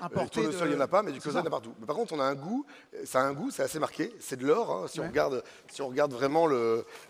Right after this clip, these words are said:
Speaker 2: sur, euh,
Speaker 1: Ouais,
Speaker 2: dans,
Speaker 1: c'est
Speaker 2: dans un
Speaker 1: mordelé,
Speaker 2: verre.
Speaker 1: quoi.
Speaker 2: Ah ouais, tu vois, si tu mets, euh, une, évidemment, si je pas le bouchon, ça ne le fait pas. C'est vraiment une huile incroyable,
Speaker 1: Ah, waouh.
Speaker 2: qui, qui amène un goût et une vraie lumière. Les fleurs sont incroyables. Bon,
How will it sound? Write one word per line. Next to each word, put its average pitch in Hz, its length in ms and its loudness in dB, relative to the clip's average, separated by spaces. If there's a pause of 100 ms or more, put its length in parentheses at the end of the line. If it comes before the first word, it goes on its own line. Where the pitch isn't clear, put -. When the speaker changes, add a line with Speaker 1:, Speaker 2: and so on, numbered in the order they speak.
Speaker 2:
sur, 120 260 -4
euh, 117 160 4
Speaker 1:
Ouais, 107 60 2
Speaker 2:
dans, 120 60 2
Speaker 1:
c'est 120 80 0
Speaker 2:
dans 190 80 2
un 226 40 6
Speaker 1:
mordelé, 143 200 6
Speaker 2:
verre. - 120 4
Speaker 1:
quoi. 135 240 -6
Speaker 2:
Ah 120 140 4
ouais, 139 140 6
tu - 100 -6
vois, 127 100 4
si - 120 -8
tu 120 100 -12
mets, 131 160 2
euh, 113 440 2
une, 117 140 -12 (380)
évidemment, 107 300 -12
si 101 100 -16
je 95 80 -16
pas 92 100 -18
le 101 60 -14
bouchon, 107 260 -14
ça - 120 -16
ne 110 40 -14
le - 20 -12
fait 104 100 -10
pas. 139 180 -2 (640)
C'est - 140 -4
vraiment 147 340 4
une 151 100 -2
huile 165 220 0
incroyable, 151 580 4
Speaker 1:
Ah, 170 40 -14 (140)
waouh. 143 140 -12 (100)
Speaker 2:
qui, 143 140 2
qui - 160 -6
amène 156 160 4
un 143 140 4
goût 202 320 0 (100)
et 131 680 2
une 131 120 -6
vraie 170 120 4
lumière. 139 400 2 (300)
Les 127 100 -2
fleurs 170 260 4
sont 147 120 0
incroyables. 165 400 0 (320)
Bon, 131 140 -6